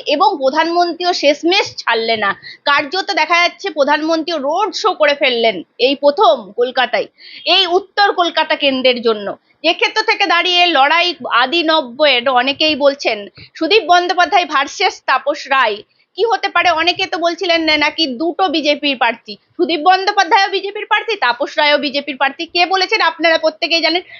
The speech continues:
শাসক দলের মুখপাত্র খোদ কুণাল ঘোষই এই বিতর্কের সৃষ্টি করেছিলেন। আমার সঙ্গে রয়েছেন রাজনৈতিক বিশ্লেষক বিশ্বনাথ চক্রবর্তী। উত্তর কলকাতা শেষমেশ কোন জায়গায় দাঁড়িয়ে আছে? কোথায় ভোটের সমীকরণ? কোথায় রাজনৈতিক সমীকরণ?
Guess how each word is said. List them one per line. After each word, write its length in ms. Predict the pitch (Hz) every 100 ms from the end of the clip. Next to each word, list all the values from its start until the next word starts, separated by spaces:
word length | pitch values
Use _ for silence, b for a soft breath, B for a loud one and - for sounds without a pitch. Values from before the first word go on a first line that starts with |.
| B
শাসক 280 | 381 285 392
দলের 320 | 302 349 359
মুখপাত্র 440 | 320 359 330 330 -
খোদ 240 | 359 311
কুণাল 360 | - 311 320 339
ঘোষই 280 | 320 330
এই 320 | 392 294 302 311 B B
বিতর্কের 440 | 277 349 320 320 370
সৃষ্টি 340 | 277 - 277
করেছিলেন। 480 | 262 233 214 202 196 - B B
আমার 220 | 311 392
সঙ্গে 320 | 415 370 359
রয়েছেন 300 | 359 359 427
রাজনৈতিক 520 | 311 277 302 330 330
বিশ্লেষক 360 | 294 294 311 330
বিশ্বনাথ 560 | 294 269 294 302 294 294
চক্রবর্তী। 520 | 269 - 269 277 330 B B
উত্তর 440 | 403 - - 453
কলকাতা 480 | - 403 - 381 392
শেষমেশ 640 | 392 359 392 - 370 427 -
কোন 260 | 330 381 381
জায়গায় 360 | 359 349 349
দাঁড়িয়ে 280 | 311 311 330
আছে? 220 | 320 320
কোথায় 640 | 294 339 349 427 415 370 - B -
ভোটের 280 | 302 320 370
সমীকরণ? 600 | - 311 311 302 285 277
কোথায় 380 | 320 427 415
রাজনৈতিক 760 | 359 302 311 339 392 403 427 415
সমীকরণ? 500 | 392 330 330 311 285